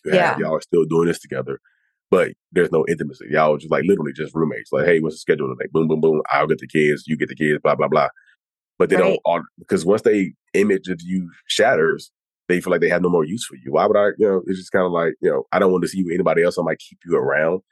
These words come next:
Speaker 1: but
Speaker 2: Mm-hmm.
Speaker 1: it's just like the emotions are gone. "I resent you now." That type of stuff happened, you know?
Speaker 2: Yeah.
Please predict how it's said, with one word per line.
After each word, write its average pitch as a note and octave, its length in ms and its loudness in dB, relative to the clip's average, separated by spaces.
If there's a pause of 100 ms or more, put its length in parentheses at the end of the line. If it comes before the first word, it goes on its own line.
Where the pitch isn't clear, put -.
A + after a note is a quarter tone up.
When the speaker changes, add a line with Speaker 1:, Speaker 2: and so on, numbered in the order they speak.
(180)
Speaker 1:
but G#3+ 80 -2
Speaker 2:
Mm-hmm. G3+ 260 2
Speaker 1:
it's E2+ 120 -2
just E2 180 -6
like D#2 280 2 (320)
the F2 80 2
emotions E2+ 480 2
are C#2+ 220 0 (360)
gone. E2+ 300 0 (340)
"I E2 240 4 (240)
resent E2+ 400 0
you C#2 100 -12
now." - 220 -6 (640)
That F2 120 2
type D#2 180 0
of C#2+ 60 -6
stuff B1 220 -2
happened, - 280 -8 (360)
you E2 80 0
know? C2 240 -2 (440)
Speaker 2:
Yeah. A3+ 280 2